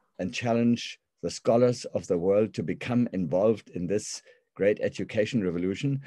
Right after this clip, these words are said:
And perhaps this could inspire you to start your own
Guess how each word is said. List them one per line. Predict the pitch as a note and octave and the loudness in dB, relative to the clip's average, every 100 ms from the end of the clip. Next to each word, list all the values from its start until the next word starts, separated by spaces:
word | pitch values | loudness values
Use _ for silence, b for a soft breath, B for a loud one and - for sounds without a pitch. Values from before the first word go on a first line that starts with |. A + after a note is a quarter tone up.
| B B | B B
And | G#2+ A#2 | -2 0
perhaps | A#2+ C3+ C#3 | 2 0 -2
this | C3 C3 - | -4 -4 0
could | C#3 | 0
inspire | B2+ A2 A2+ - G#2+ A#2 | 0 -2 -2 0 2 4
you | A#2+ A2 C#3+ | 4 2 0
to | C#3+ A#2+ | 0 -4
start | - G#2+ A2+ | 0 -2 0
your | B2 F#2 G#2+ | 0 0 4
own | C3 A#2+ F2+ | 6 6 4